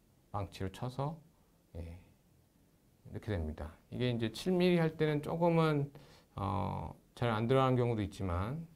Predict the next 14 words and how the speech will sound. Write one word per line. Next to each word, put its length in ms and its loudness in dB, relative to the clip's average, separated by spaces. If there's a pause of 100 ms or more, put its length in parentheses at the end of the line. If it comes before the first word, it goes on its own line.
뭐 260 -4
칠 180 -4
밀리 120 2
뚫고 200 -4
나서 240 2
이제 160 -2
팔 140 -2
밀리, 240 4
구 140 -4
밀리 440 2 (360)
이렇게 160 -6
쓸 240 -2
때는, 420 2 (640)
네, 260 -4